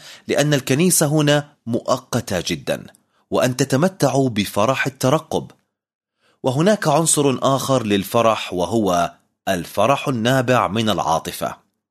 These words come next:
كما جاء في العددين السابع والثامن، ولكننا لا نملك الوقت للتحدث عن ذلك، لذا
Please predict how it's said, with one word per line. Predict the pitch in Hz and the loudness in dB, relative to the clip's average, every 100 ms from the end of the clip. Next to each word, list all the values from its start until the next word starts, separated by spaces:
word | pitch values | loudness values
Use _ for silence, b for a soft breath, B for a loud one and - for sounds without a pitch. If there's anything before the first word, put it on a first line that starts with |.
| _ _ | _ _
كما | 110 92 82 | -6 -4 -2
جاء | 95 98 85 | 0 0 -2
في | |
العددين | 87 78 90 85 117 143 135 B B 101 | -2 -2 -2 0 0 0 -4 B B -2
السابع | - 98 82 76 | 0 0 0 -2
والثامن، | 82 - 127 120 87 90 87 _ _ _ _ _ | -4 -4 0 0 -2 -6 -8 _ _ _ _ _
ولكننا | 98 101 - 120 98 87 82 | -2 0 0 0 0 0 -2
لا | 73 104 | 0 0
نملك | 104 110 101 95 98 | 0 0 0 -2 -2
الوقت | 92 104 - - | -2 -2 -2 -4
للتحدث | 85 98 - - 92 85 - | -2 -2 -4 -4 -4 -4 -4
عن | 78 80 | -2 -2
ذلك، | 78 71 - - - _ _ - | -2 -4 -6 -16 -20 _ _ -2
لذا | 117 98 92 90 | 0 2 0 0